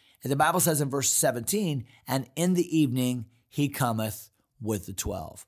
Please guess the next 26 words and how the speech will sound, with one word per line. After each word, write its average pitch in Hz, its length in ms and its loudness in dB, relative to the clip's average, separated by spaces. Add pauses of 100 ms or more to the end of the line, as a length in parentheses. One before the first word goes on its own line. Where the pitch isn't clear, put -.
(140)
So 139 140 -4
these 175 260 2
two 233 340 -2
are 143 100 0
there. 185 480 0
They're 151 80 -8
kind 151 220 -2
of 139 60 -2
the 135 120 0
advanced 147 500 -4
team. 175 440 -2 (240)
They 120 100 -6
find 143 300 0
the 123 80 -4
room. 180 420 -2
It's 107 140 -4
been 120 320 -4
made 117 260 -4
ready. 180 480 2 (180)
Uh, 113 140 -6
they 147 580 -2
take 156 240 -2
care 156 220 -2
of 107 160 -4
their 175 500 -2
duties. 175 560 2